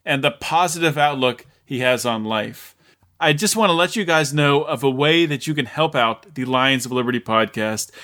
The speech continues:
a way that you can support the show and help to spread the message of liberty. You can do this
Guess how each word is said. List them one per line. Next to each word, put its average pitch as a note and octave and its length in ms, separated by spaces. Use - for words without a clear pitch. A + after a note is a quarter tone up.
a C3+ 100
way C#3+ 220
that C#3 180
you C#3 100
can A#2+ 140
support G#3 400
the F#3+ 120
show C3+ 420
and D#3 140
help D3+ 280
to C#3+ 80
spread B2 500
the B2+ 180
message A#2+ 480
of A#2+ 260
liberty. B2+ 600
You F3 140
can D3+ 200
do B3 240
this - 580